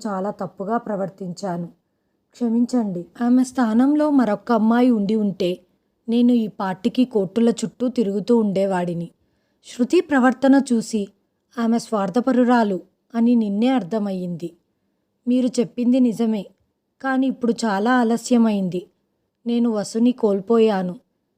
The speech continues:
దాంతో సూర్య అమ్మగారు, "లేదు బాబు, ఇంకా ఏమీ ముగిసిపోలేదు.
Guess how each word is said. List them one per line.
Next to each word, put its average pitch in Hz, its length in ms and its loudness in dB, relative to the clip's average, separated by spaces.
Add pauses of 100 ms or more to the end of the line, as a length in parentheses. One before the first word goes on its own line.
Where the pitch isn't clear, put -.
(180)
దాంతో 294 400 -2
సూర్య 247 340 4
అమ్మగారు, 208 640 0 (560)
"లేదు 233 280 0
బాబు, 202 440 -2 (280)
ఇంకా 220 320 0
ఏమీ 233 360 4
ముగిసిపోలేదు. 214 920 2